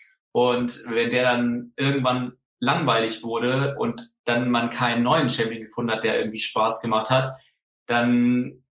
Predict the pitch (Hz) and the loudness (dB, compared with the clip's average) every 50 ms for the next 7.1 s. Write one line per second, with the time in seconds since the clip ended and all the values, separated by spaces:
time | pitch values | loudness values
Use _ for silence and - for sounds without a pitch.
0 | _ _ _ _ - 131 - 139 131 135 - - 139 131 135 131 135 139 120 117 | _ _ _ _ 0 2 2 4 4 2 2 2 0 0 2 0 0 2 0 0
1 | 113 117 110 101 101 - - 110 101 104 101 104 107 107 110 113 123 123 - - | 0 0 -2 -2 -4 -6 -8 -8 -6 -4 -4 -2 0 0 2 2 2 2 0 0
2 | 127 120 123 127 120 - - 135 135 131 - - 131 127 - 135 123 123 120 123 | -2 -2 -4 -4 -2 0 0 2 2 2 2 0 0 -2 0 0 0 0 0 0
3 | 123 - - 117 113 113 113 113 113 110 - - 135 123 113 107 107 104 101 98 | 0 -2 -2 0 0 2 2 2 0 0 -2 -2 0 0 0 -2 -2 -4 -6 -4
4 | 101 - - 110 104 104 - - - 113 113 117 110 110 120 120 120 113 110 - | -4 -4 -2 -2 -2 -4 -4 -4 -4 -2 -2 -2 0 0 0 0 0 -2 -2 -2
5 | 127 127 127 131 131 117 110 107 - - - - - - 127 127 131 139 139 139 | -2 0 0 0 0 0 -2 -2 -2 -2 -4 -4 -4 -2 0 0 2 2 2 2
6 | 127 117 - - - 113 110 117 113 - - - - - 165 165 180 180 185 185 | 0 -2 -4 -4 -4 -2 0 0 0 -2 -4 -4 -4 -2 0 0 2 0 0 -4
7 | - | -6